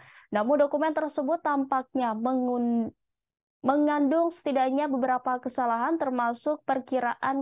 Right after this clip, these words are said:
korban di medan perang yang meminimalkan kerugian Rusia.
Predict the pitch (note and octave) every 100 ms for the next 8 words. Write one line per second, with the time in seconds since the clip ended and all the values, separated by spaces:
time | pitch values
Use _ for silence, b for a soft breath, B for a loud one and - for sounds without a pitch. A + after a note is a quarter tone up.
0 | C4+ B3 A#3 A3 C4 C4 A#3+ A#3+ A#3+ A3+
1 | A3+ A3+ A#3 G4 B B B A3+ C4+ C#4+
2 | C#4 C4+ C4 B3+ C4 C4 B3 G#3+ G#3+ C#4+
3 | D4 B3 A#3+ A3+ A3 A3 G#3+ A3 G#3+